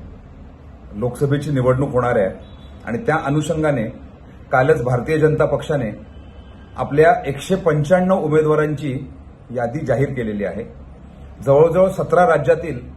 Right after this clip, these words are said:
हे एकशे पंच्याण्णव उमेदवार आहेत आणि त्यामध्ये महाराष्ट्रातील एकाही उमेदवाराचा समावेश नाहीये.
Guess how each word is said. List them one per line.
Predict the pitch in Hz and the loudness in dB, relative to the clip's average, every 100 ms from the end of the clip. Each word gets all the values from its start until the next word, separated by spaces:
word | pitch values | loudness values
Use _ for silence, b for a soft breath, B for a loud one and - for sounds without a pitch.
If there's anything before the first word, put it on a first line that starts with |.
| - - - - - - | -20 -20 -20 -20 -20 -6
हे | 127 147 135 | -2 0 -2
एकशे | 135 - 156 | -6 -6 -4
पंच्याण्णव | 151 131 156 156 | -4 -2 -2 -2
उमेदवार | 156 147 151 151 | -2 0 2 2
आहेत | 123 120 117 - - - - - - - - - | 2 -2 -6 -14 -20 -20 -20 -20 -18 -20 -20 -6
आणि | 131 160 151 - - - - - - | -2 0 0 -4 -10 -20 -20 -4 2
त्यामध्ये | 160 185 208 - - - - 139 147 196 | 4 4 2 -2 -12 -20 -8 -4 0 0
महाराष्ट्रातील | 127 123 156 156 175 160 185 | -2 -2 -2 -2 -2 -2 -4
एकाही | 180 139 131 160 | -6 -6 -4 -2
उमेदवाराचा | 170 143 147 143 147 147 156 | -2 -2 -2 0 0 0 -2
समावेश | 156 131 120 117 - | -4 -4 -4 -4 -8
नाहीये. | 113 95 85 | -12 -12 -14